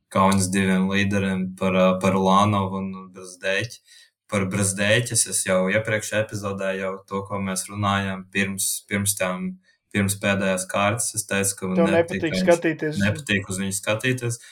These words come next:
Speaker 1: Tā spēle pret Bayernu vēl jau vairāk manu šo viedokli pastiprināja. Viņš izstījās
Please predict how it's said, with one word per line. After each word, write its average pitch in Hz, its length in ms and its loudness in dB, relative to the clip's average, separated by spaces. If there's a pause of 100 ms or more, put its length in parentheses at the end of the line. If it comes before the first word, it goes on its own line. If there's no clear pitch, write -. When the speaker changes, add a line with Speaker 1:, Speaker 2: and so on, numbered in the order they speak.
(160)
Speaker 1:
Tā 104 160 -2
spēle 110 380 4
pret 95 160 -6
Bayernu 98 440 2
vēl 101 220 0
jau 95 100 0
vairāk 98 480 2
manu 98 240 0
šo 95 240 -6
viedokli 98 600 -2
pastiprināja. 120 760 0 (220)
Viņš - 200 -10
izstījās 90 500 0